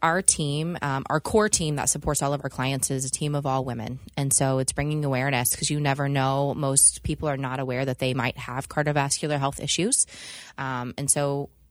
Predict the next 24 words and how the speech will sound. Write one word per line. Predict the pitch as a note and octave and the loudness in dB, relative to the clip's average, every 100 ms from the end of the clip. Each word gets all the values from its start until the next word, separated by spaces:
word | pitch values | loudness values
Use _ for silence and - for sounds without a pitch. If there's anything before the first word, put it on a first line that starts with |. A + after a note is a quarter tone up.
| _ | _
it's | D3+ - | -6 -4
bringing | C#3 D#3 D#3+ D#3 - _ - | -4 -2 -2 -4 -8 _ -4
the | D3 | -2
awareness, | - C#3 C#3 E3+ A3 - - | 0 -2 0 0 2 2 2
sharing | - D3 C3+ C#3+ | 0 0 -2 -2
it | |
on | C#3+ C#3+ | -4 -2
social | D3 C#3+ C#3+ | -2 -2 0
media, | D3 E3 F3 D#3 D3+ D3+ - - - - | 2 4 4 4 2 0 -8 -18 -20 -14
um, | C3 C3 | -10 -4
spreading | - - C#3+ D3 | -2 -2 -2 -2
it | B2+ | -4
through | D#3 | -4
the | C#3+ | -6
community, | C3+ D3 D3 D#3 C#3+ C#3 C3+ - | -4 -2 0 0 0 -2 -4 -4
raising | C#3+ D#3 E3 D3+ | -2 0 0 0
some | D3+ D3 | -2 0
additional | C#3+ - C#3+ | 0 0 2
money | C#3 D3 D3 | 2 2 -2
for | - | -4
the | C#3+ | -4
American | C#3 C3+ | -4 -6
Heart | C3+ C#3 | -6 -2
Association, | C#3+ D3 C3+ D3 C3+ B2+ C#3 C3+ C3+ | -2 0 0 0 0 0 0 0 -2